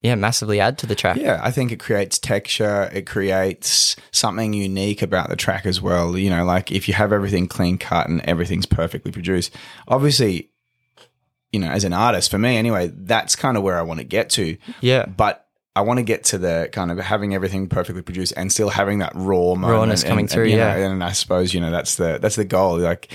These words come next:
Speaker 2: sitting in the studio all day, all, all week, trying to kinda get better at, uh, at having those moments of inspiration, capturing them,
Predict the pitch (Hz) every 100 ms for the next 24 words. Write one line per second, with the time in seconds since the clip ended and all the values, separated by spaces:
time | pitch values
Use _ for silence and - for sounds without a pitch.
0 | - - - - 95 92 92 - 92 92
1 | 87 90 85 85 90 - - - _ -
2 | - 87 80 - - 92 85 92 92 87
3 | - _ - - - 95 87 90 87 -
4 | 85 82 87 - 73 87 - 80 80 76
5 | - - - - _ - - 92 - -
6 | 95 107 110 95 95 92 90 82 90 87
7 | - 87 101 - 131 - 92 - 98 101
8 | 117